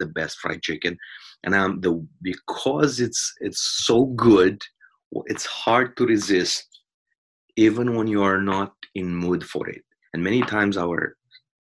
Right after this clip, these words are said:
team, interns, students are not in mood for another great meal. But because you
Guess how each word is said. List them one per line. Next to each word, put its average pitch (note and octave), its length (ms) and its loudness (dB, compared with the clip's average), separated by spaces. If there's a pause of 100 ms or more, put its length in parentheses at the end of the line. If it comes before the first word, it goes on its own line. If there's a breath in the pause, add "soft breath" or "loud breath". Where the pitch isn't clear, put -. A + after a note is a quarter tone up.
team, B2 520 2 (520 loud breath)
interns, A2 800 0
students A2 640 2 (320 loud breath)
are B2 80 -2
not E3+ 220 -2
in A#2+ 140 2
mood G2 360 2
for F2+ 600 0 (160)
another F#2 260 2
great F2+ 300 0
meal. A#2+ 400 -2 (500 soft breath)
But G2 260 -2
because F2 340 -6
you D#2+ 140 -4